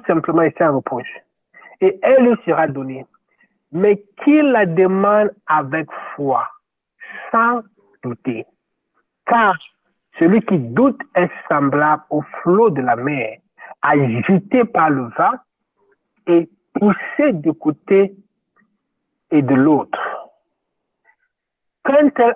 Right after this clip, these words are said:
homme ne s'imagine pas qu'il recevra quelque chose du Seigneur. Donc, Jacques est en train de dire qu'on demande avec le doute,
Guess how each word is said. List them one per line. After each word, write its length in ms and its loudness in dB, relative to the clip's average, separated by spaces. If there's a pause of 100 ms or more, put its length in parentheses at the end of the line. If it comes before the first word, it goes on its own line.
(120)
homme 320 2 (640)
ne 120 -6 (140)
s'imagine 540 -2 (220)
pas 220 -2 (140)
qu'il 180 -2
recevra 800 -6 (120)
quelque 400 -12 (220)
chose 280 -8
du 380 -14 (140)
Seigneur. 520 -10 (800)
Donc, 260 0 (180)
Jacques 420 -6
est 40 -2
en 140 0
train 120 -2
de 240 2
dire 260 2
qu'on 180 2
demande 640 2
avec 240 -2
le 140 -2
doute, 300 -2